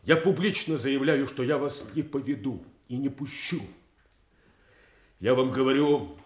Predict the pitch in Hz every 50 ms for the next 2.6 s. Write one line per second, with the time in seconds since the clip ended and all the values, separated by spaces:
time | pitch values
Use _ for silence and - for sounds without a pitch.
0 | - - - - - 82 135 160 170 160 160 156 160 160 160 135 135 165 - -
1 | 151 165 147 151 160 147 151 160 151 143 - 127 143 143 151 165 156 143 147 139
2 | 143 135 139 135 131 143 123 - - - - -